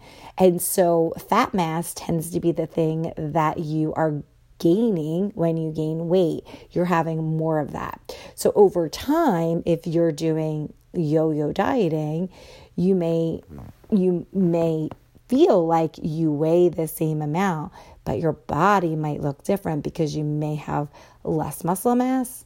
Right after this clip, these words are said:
and more fat mass, even if you weigh the same amount, okay? Another reason the scale doesn't always tell you what's going on. It won't tell you the amount of muscle mass and the amount of fat mass that you have on. So just so you understand that.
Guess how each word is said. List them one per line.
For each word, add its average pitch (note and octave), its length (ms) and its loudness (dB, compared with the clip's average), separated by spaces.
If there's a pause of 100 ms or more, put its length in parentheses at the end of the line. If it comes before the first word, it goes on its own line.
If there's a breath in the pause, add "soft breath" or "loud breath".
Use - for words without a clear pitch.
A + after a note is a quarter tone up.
(120)
and D#3 180 -2
more D3 200 -4
fat C#3+ 280 -8
mass, - 560 -14 (280)
even E3 320 0
if D3+ 120 -10
you D#3 140 0
weigh D3 420 -2
the C#3+ 160 -8
same C#3+ 240 -8
amount, D3 360 -12 (220)
okay? D#3+ 340 -2 (360 loud breath)
Another F3 380 2
reason D#3 320 -2
the C#3+ 80 -6
scale D3+ 280 -4
doesn't D3+ 300 -4
always F#3+ 360 -2
tell A#3+ 200 -4
you D#3+ 220 -2
what's D#3 240 -4
going D3 400 -6
on. D#3 220 -4
It - 80 -10
won't D3+ 280 -6
tell E3+ 380 -2
you D3+ 460 -4 (420 loud breath)
the D#3+ 140 0
amount D3+ 360 -2
of D3 120 -2
muscle C#3+ 400 -6
mass A3+ 500 -2
and D3+ 220 0
the D3 120 0
amount C#3+ 300 -2
of C#3 80 -4
fat C#3+ 280 -6
mass C#3+ 300 -10
that - 220 -8
you D3 100 -4
have D3 200 -10
on. - 220 -12 (360 loud breath)
So - 160 -6
just G#3 240 0
so - 80 0
you E3 300 0
understand D3 680 -4
that. - 200 -14